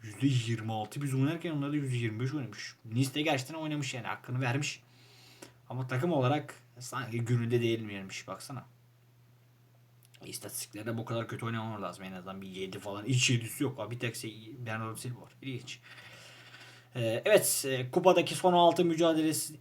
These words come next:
kupada son altı turundaki maçlar oynandı. Bakalım diğer skorlar nasılmış? Nimes Nancy be üç sıfır geçmiş. Alperen beş sıfır Lorient'i geçerken günün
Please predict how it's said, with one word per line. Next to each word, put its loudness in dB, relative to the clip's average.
kupada -2
son -2
altı 0
turundaki -2
maçlar 2
oynandı. 2
Bakalım 2
diğer 8
skorlar 0
nasılmış? 0
Nimes 4
Nancy 2
be 2
üç -2
sıfır 0
geçmiş. -2
Alperen 6
beş 6
sıfır 0
Lorient'i 4
geçerken 0
günün 4